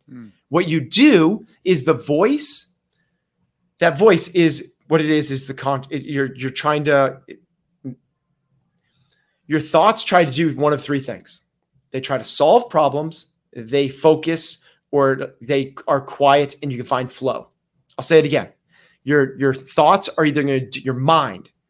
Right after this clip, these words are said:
Speaker 2: your mind does one of three things.
Speaker 1: Right.
Speaker 2: It solves problems, it focuses, or it's quiet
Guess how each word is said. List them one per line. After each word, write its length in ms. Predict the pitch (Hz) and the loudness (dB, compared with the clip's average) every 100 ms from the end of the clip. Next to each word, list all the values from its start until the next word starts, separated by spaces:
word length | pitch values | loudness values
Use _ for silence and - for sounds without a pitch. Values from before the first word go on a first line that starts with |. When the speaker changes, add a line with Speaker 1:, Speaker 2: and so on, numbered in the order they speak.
| _ | _
Speaker 2:
your 120 | 135 | -2
mind 240 | 147 170 160 | 2 2 2
does 160 | 135 | -2
one 160 | 131 160 | 2 2
of 80 | 160 | 2
three 160 | 156 | -2
things. 440 | 151 135 - - - _ _ - | -2 -6 -6 -14 -14 _ _ -10
Speaker 1:
Right. 240 | 135 120 - _ 165 | -10 -10 -18 _ -6
Speaker 2:
It 140 | 156 | -4
solves 460 | - - 143 220 - | 0 4 4 4 2
problems, 760 | - 147 127 156 262 - - _ _ _ _ _ _ _ _ _ _ _ _ _ _ _ | 2 2 2 -4 -6 -10 -14 _ _ _ _ _ _ _ _ _ _ _ _ _ _ _
it 220 | 156 - | -6 -6
focuses, 920 | - 254 311 170 - 120 135 151 - _ _ _ _ _ _ _ - | 2 2 2 -2 -2 -4 -4 -8 -12 _ _ _ _ _ _ _ 0
or 140 | 147 | 0
it's 160 | 139 - | 0 -6
quiet 760 | - 156 151 156 160 160 _ | -8 2 4 4 2 -2 _